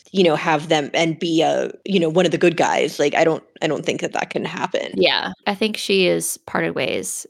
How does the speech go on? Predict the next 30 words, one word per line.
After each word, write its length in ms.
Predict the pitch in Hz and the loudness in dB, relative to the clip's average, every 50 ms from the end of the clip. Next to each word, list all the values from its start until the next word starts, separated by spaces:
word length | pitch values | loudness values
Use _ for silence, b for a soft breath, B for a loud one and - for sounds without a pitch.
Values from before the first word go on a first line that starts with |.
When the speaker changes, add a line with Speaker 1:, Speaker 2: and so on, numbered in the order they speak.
| _ _ _ | _ _ _
Speaker 2:
with 340 | 220 - - 165 - - - | -10 -8 -8 -8 -8 -10 -12
the 80 | 185 | -10
story, 520 | - - - - - - - - - 202 - | -10 -8 -8 -6 -6 -6 -6 -6 -8 -6 -2
and 100 | 254 277 | 0 0
that's 200 | 330 349 339 - | 0 0 0 -4
okay. 340 | - - - - - - - - | -4 -2 -2 -4 -4 -4 -6 -2
It 220 | - 208 208 - | 0 2 4 6
was, 420 | 202 196 190 185 175 170 175 - - | 6 6 6 4 4 2 -2 -6 -2
it 140 | - 185 190 | 0 0 2
was 260 | 190 185 185 180 180 - - | 2 2 0 0 -2 -4 -6
a 60 | 170 | -6
hard 500 | - - 160 160 160 156 151 151 - - | 0 2 2 4 4 2 0 -2 -4 -12
fall 380 | - - - 165 147 117 - - | -18 -6 -2 0 0 2 0 -2
for 200 | - - - - | -4 -6 -10 -8
her, 360 | - - - - - 180 - _ _ | -8 -8 -8 -8 -8 -10 -14 _ _
but 140 | - 170 175 | 0 2 2
you're 80 | 175 165 | 4 4
right. 160 | 147 170 190 | 2 2 0
She 140 | - 196 190 | -4 -6 -6
can't 340 | - - 196 185 175 - | -2 0 2 2 2 0
admit 220 | 180 170 170 165 - | -2 -4 -4 -6 -6
to 80 | - | -6
herself 500 | 165 156 - - 147 151 151 160 - - _ - | -6 -6 -4 -2 0 0 0 -2 -6 -14 _ 0
fully 760 | - 185 165 165 170 175 175 175 175 175 175 180 202 240 - _ _ _ _ - | 2 4 6 6 6 6 4 4 2 2 0 -2 -4 -10 -16 _ _ _ _ -8
how 260 | - 185 175 165 170 | -2 0 0 0 0
wrong 260 | 170 170 151 147 - | -2 -2 -2 -4 -4
she 200 | - - - 202 | -4 -6 -4 -2
was, 320 | 190 190 180 180 180 185 | 0 0 0 0 -2 -4
because 480 | - - 185 - - 170 165 165 160 - - - | -8 -10 -10 -6 -6 -4 -4 -4 -6 -8 -4 -2
it 320 | 170 165 160 - - _ | -2 -2 -2 -2 -6 _